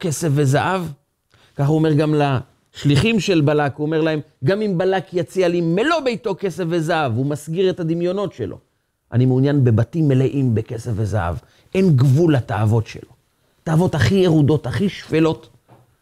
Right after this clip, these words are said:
הוא שקוע בתאווה, זה נפש רחבה. ורוח גבוהה, הוא גאוותן.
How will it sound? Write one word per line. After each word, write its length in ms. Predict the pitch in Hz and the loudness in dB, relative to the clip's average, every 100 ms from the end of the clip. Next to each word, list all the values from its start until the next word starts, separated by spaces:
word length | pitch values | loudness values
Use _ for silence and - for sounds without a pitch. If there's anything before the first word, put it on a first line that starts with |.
| _ _ _ _ | _ _ _ _
הוא 100 | - | -4
שקוע 280 | 117 123 165 | 0 0 0
בתאווה, 420 | 151 147 139 120 | 0 0 2 2
זה 120 | 104 113 | 2 2
נפש 320 | 123 127 120 | 2 -2 -2
רחבה. 400 | 113 110 98 92 - _ _ _ _ _ _ _ _ - | -2 0 -2 -4 -8 _ _ _ _ _ _ _ _ -2
ורוח 460 | 101 117 123 123 113 | 2 4 2 2 2
גבוהה, 340 | 107 104 90 - _ | 4 2 0 -4 _
הוא 140 | 107 95 | 0 2
גאוותן. 480 | 87 87 - - | 2 0 -2 -8